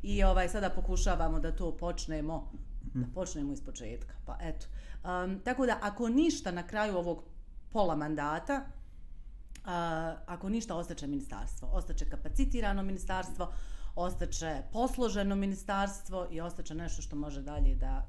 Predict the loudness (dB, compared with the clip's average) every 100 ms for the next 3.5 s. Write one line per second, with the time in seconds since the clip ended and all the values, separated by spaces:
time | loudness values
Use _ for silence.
0 | -2 -2 -4 -6 -6 -6 -4 -4 -6 -6
1 | -6 -6 -4 -4 -2 -2 0 -2 -2 -2
2 | -2 0 0 0 0 -2 -2 -4 -6 -4
3 | -6 -4 -4 -4 -6